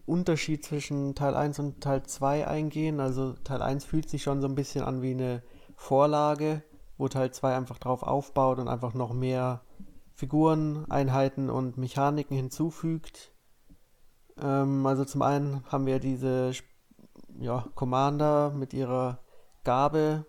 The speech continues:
besprochen. Jetzt gibt's im Teil zwei auch noch eine Supergabe. Das heißt, einfach noch eine neue, stärkere Fähigkeit, die man auswählen kann, die dann das Kampfgeschehen noch mal ver-, äh,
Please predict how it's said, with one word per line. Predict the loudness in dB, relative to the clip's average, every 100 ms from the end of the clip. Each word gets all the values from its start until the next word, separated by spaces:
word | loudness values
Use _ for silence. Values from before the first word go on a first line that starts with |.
| -10
besprochen. | -4 2 2 2
Jetzt | -2 -2
gibt's | -6 -6 -6
im | -4 -2
Teil | -2 -2
zwei | 2 4
auch | 4
noch | 2 0
eine | -2
Supergabe. | 0 0 2 2 2 2 0 -2 -6 -6 -6 -4 -6
Das | -6 2
heißt, | 2 2 -6 -12 -4
einfach | -4 -2
noch | -2 -2
eine | -2 -4 -6
neue, | -4 2 4 4 0
stärkere | 2 0 0 -6
Fähigkeit, | -4 -4 -4 -2 -2 -2
die | -4
man | -4 -6 -10 -14 -18 -20 -16
auswählen | -4 -2 -2 -2 0 0
kann, | -2 -4 -4
die | -4
dann | -6
das | -8 -8
Kampfgeschehen | -8 -8 -14 -14 -12 -8 -6
noch | -6
mal | -8 -8
ver-, | -8 -10 -6 -4
äh, | -4